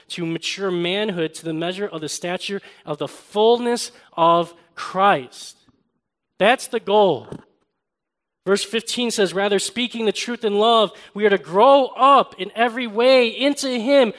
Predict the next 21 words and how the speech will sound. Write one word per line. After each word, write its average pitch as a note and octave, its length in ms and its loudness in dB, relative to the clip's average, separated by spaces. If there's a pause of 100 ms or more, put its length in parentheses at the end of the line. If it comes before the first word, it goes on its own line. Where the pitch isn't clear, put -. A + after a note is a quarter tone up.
(140)
who B3+ 160 -2
is A3 140 -2
the G#3+ 180 2
head, B3 420 2
into A3 380 -8
Christ." B3+ 840 -2 (1120)
Verse G#3 160 -2
sixteen C4 640 -6
says, G#3+ 240 0
"For G3+ 240 0
whom C#4+ 340 -4
the B3 80 0
whole A#3 200 0
body, A3+ 440 0 (220)
joined C4 420 2
and A#3 100 -6
held B3 220 2
together A#3 320 0
by G3 260 -2
every C4 540 -2
joint A3 480 -2